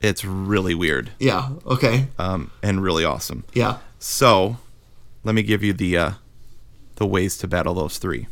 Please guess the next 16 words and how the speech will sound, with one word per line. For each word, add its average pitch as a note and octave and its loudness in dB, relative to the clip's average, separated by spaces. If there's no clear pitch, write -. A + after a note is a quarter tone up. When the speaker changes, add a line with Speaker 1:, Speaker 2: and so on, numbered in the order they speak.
Speaker 2:
Okay. C#3 4
So - -2
this C#3 6
is C#3+ 2
the C3 6
second, D#3+ 6
a C#3 4
second C#3+ 0
list - 0
to C3+ 0
go C3 8
along A#2+ 6
with A#2+ 0
that G#2+ -4
first - -6
one. - -8